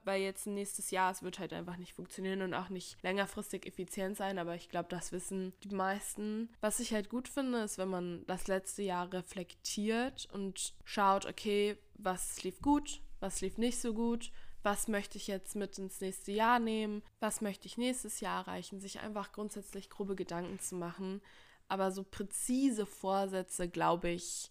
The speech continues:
ach, ich weiß nicht, dann startet man ja direkt das nächste Jahr auch mit einem Stress. Wisst ihr, was ich meine? Also dann, wenn man sich jetzt so Vorsätze sagt, die man einfach nur aus einer Guilt macht oder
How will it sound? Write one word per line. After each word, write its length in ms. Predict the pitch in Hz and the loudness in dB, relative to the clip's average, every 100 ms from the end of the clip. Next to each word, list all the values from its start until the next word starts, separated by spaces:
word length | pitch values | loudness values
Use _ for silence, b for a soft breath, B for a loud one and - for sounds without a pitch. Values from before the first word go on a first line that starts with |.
| - 196 | -10 -6
ach, 220 | - - | -4 -4
ich 160 | 190 | -2
weiß 180 | 196 196 | -2 -2
nicht, 160 | 202 - | -2 -2
dann 100 | 196 | 0
startet 400 | - 226 - - | 4 2 2 -4
man 140 | 196 | -2
ja 140 | 190 185 | 0 0
direkt 400 | 190 185 208 185 | 0 -2 -2 -2
das 180 | 180 | -2
nächste 300 | 190 196 - | -2 -2 -2
Jahr 240 | 180 170 180 | 0 2 2
auch 80 | 180 | 0
mit 160 | 185 | -4
einem 180 | - 175 | -4 -6
Stress. 600 | - - 175 175 - - - _ - | -4 -6 -4 -2 -4 -8 -12 _ -8
Wisst 160 | 196 | -4
ihr, 80 | 214 | 0
was 200 | 208 202 | 0 0
ich 120 | - | -2
meine? 420 | 208 202 220 226 247 B B - | 0 2 2 0 -2 B B -2
Also 260 | 190 202 | 0 2
dann, 200 | 196 190 | 4 4
wenn 120 | 196 | 4
man 140 | 202 196 | 2 0
sich 160 | 208 | -2
jetzt 140 | 202 190 | -4 -4
so 100 | 196 | -4
Vorsätze 640 | - 220 233 208 - - | 2 2 2 -2 -6 -8
sagt, 380 | 185 175 190 - | 2 6 6 4
die 60 | - | -4
man 140 | 180 | -4
einfach 320 | - 185 190 190 | -2 -2 -2 -2
nur 300 | 196 202 180 | -2 0 0
aus 180 | 180 | -2
einer 140 | 180 175 | -4 -2
Guilt 420 | 175 196 226 - | 0 2 0 -2
macht 640 | 170 175 311 - - - - - | -6 -4 -4 -6 -12 -12 -12 -4
oder 600 | 190 180 175 175 175 | 2 4 4 4 0